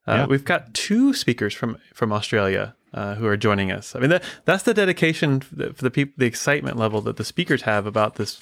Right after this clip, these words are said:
Speaker 1: this conference is that they're willing to come at, like, three in the morning their time and give their talk live to the crowd.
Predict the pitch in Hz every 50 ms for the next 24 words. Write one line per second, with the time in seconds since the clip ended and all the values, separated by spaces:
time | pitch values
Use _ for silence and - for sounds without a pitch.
0 | - - - 117 104 - - - - 160 160 - 110 101 101 - 110 101 110 110
1 | 107 - 117 113 113 117 - - - _ - 123 123 135 160 170 165 151 143 -
2 | - 143 139 131 120 - - - 104 104 104 - - _ - - - _ _ -
3 | - - 123 123 131 131 127 127 123 123 127 135 131 127 120 120 139 156 - -
4 | 107 98 101 104 117 120 - - - _ _ _ - 110 107 101 120 127 123 123
5 | 113 - - 127 117 113 - 107 107 107 110 110 104 101 98 - _ - - -
6 | 95 - - 104 98 95 - - - -